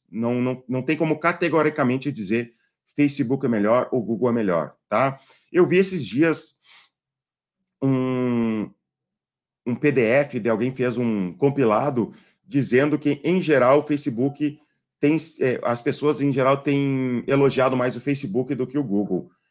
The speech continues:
em relação à propaganda paga, tá? Tinha um relatório lá que foi perguntado pra um monte de gente sobre propaganda, geração de leads e tudo mais. Eu acho que eu coloquei lá no grupo do Facebook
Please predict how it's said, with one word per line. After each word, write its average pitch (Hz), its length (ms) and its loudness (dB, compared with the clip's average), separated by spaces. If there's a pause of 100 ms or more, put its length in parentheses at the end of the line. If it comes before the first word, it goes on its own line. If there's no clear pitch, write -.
(220)
em 120 60 -6
relação 117 420 0
à 117 60 2
propaganda 110 580 -2
paga, 87 480 -4 (200)
tá? 107 240 2
Tinha - 220 -2
um 202 40 4
relatório 143 560 4
lá 110 160 2
que - 140 -10
foi 120 400 0 (360)
perguntado 131 460 0
pra 123 140 -8
um 120 40 2
monte 113 280 -2
de 113 120 2
gente 110 280 -2
sobre 117 240 -4
propaganda, 107 560 -4
geração 101 340 -4
de 107 80 -2
leads 98 440 -4 (460)
e - 80 -10
tudo 113 220 -4
mais. 92 420 -2
Eu 123 160 0
acho 139 160 0
que 143 80 -2
eu 139 60 -2
coloquei 143 380 -2
lá 127 120 0
no 123 100 -4
grupo 120 220 -6
do 120 80 -8
Facebook 107 640 -6